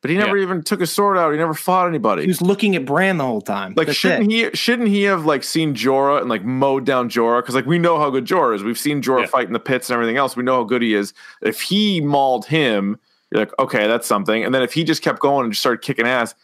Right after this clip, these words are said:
Speaker 1: he didn't fight anybody. He didn't
Speaker 3: Well,
Speaker 1: do
Speaker 3: they,
Speaker 1: anything.
Speaker 3: they even had the perfect opportunity. It's like he gets knocked off his dragon. He's untouched by the dragon flames, right? And Jon Snow's chasing after him. Instead of him turning around and doing his little fucking necromancer shit and raising the dead,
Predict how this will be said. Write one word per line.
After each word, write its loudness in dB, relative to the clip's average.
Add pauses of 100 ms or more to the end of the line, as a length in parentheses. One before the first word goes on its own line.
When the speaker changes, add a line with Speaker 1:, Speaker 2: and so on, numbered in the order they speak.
(100)
Speaker 1:
he -2
didn't 0
fight 2
anybody. -2 (120)
He 0
didn't 2
Speaker 3:
Well, 4
Speaker 1:
do 2
Speaker 3:
they, -2
Speaker 1:
anything. -8 (100)
Speaker 3:
they 2
even 2
had 2
the -2
perfect 0
opportunity. 0
It's -2
like 0
he -2
gets -2
knocked 2
off 2
his -2
dragon. 0
He's -8 (300)
untouched 0
by 2
the -2
dragon 0
flames, -4
right? 0 (220)
And -4
Jon 2
Snow's 0
chasing -2
after 0
him. -4 (200)
Instead -2
of 0
him 0
turning 0
around 2
and -4
doing 0
his -4
little 0
fucking -2
necromancer 0
shit -2
and -2
raising 0
the 0
dead, 0